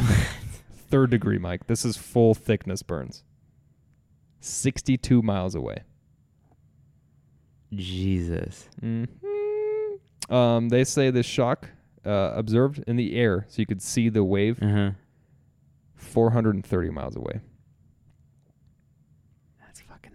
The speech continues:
Speaker 1: nonsense.
Speaker 2: It broke windows, Mike,
Speaker 1: Uh-huh.
Speaker 2: up to five hundred and sixty miles away. <laughs>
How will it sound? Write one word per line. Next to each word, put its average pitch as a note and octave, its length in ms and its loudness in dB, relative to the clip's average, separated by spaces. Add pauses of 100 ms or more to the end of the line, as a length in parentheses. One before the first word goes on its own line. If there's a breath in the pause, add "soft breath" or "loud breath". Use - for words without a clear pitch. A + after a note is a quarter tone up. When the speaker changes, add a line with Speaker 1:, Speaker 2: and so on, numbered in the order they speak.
Speaker 1:
nonsense. A#2 680 -12
Speaker 2:
It D3 220 0
broke D3 320 2
windows, A2 800 0 (160)
Mike, F#2 360 -6
Speaker 1:
Uh-huh. G#2+ 300 2 (1800)
Speaker 2:
up G#2+ 280 -2
to G2 380 -4 (1300)
five - 400 -10
hundred G#2+ 260 -6
and A2 140 -14
sixty - 500 -14
miles - 280 -14
away. - 320 -12 (340 loud breath)
<laughs> - 240 -10